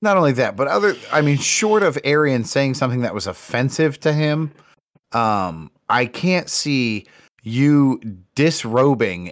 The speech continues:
and dancing your fucking way off the fucking football field like you're Michael Jackson at a halftime show, um, as an acceptable behavior. And he just doesn't have a spot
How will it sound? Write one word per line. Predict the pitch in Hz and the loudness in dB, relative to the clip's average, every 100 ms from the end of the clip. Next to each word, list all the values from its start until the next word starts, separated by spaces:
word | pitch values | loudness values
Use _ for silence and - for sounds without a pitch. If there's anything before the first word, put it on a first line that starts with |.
| - | -6
and | 110 98 92 | -4 -4 -4
dancing | 123 131 147 151 143 | -2 0 0 0 0
your | 123 120 | 0 0
fucking | 135 123 117 | -2 0 0
way | 113 110 | 0 2
off | 107 101 - | 0 -2 -4
the | 98 | -4
fucking | - 110 104 | -2 -4 -4
football | 92 113 98 90 | -4 -4 -2 -4
field | - 92 87 | -4 -6 -6
like | 92 | -8
you're | 98 | -4
Michael | 110 113 101 | -4 -4 -4
Jackson | 101 107 101 95 87 | -4 -4 -4 -8 -8
at | 98 | -4
a | |
halftime | 110 - 87 82 | -6 -6 -8 -8
show, | - 78 69 - - - _ _ - | -10 -12 -12 -14 -20 -20 _ _ -6
um, | 95 90 73 69 _ - | -4 -4 -6 -14 _ -4
as | 107 95 92 | -2 -4 -6
an | 117 110 | -4 -4
acceptable | - 127 117 113 104 | -2 -2 0 -2 -2
behavior. | 95 90 107 113 127 135 - - _ _ | -6 -6 -6 -2 -2 -4 -8 -20 _ _
And | 139 135 | -2 -2
he | 127 160 | -2 -2
just | 185 190 | -2 0
doesn't | 160 156 | -2 0
have | 147 | -2
a | 135 | -2
spot | - 143 139 131 | -4 -2 -2 -2